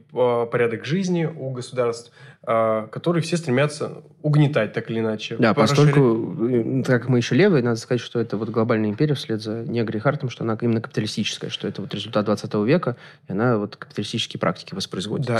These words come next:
Speaker 1: и это
Speaker 2: Все.
Speaker 1: воспроизводится через язык, через культуру, через практические системы угнетения, через повседневные практики, через отказ от предоставления субалтерным, угнетенным группам права голоса, права самоидентификации.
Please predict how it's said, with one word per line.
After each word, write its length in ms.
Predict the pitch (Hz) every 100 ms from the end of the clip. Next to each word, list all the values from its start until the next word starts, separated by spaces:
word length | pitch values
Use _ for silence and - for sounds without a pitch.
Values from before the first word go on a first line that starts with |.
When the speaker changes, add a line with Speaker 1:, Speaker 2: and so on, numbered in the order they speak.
| -
Speaker 1:
и 180 | 139 175
это 80 | 170
Speaker 2:
Все. 80 | 139
Speaker 1:
воспроизводится 500 | 139 139 127 110 -
через 360 | 147 - -
язык, 360 | 131 110 117 -
через 240 | - 117
культуру, 580 | - 110 156 160 147 127
через 220 | - 135 127
практические 520 | 113 - 143 - 131
системы 380 | - - 117 113
угнетения, 540 | 117 110 123 117 113
через 220 | - 120
повседневные 500 | - 120 - 127 117
практики, 520 | 113 123 120 - - 113
через 480 | - 117 110 - - - -
отказ 540 | 123 - 127 120 -
от 120 | 135
предоставления 920 | - 120 107 127 120 123 117 113 110 -
субалтерным, 720 | - 135 123 120 131 120 113 117
угнетенным 600 | 127 135 127 117 110 107
группам 420 | 143 165 147 - - -
права 360 | 131 123 113 110
голоса, 480 | 135 135 117 -
права 240 | - 117 113
самоидентификации. 1400 | - 117 113 107 131 123 120 - 123 190 196 - 156 143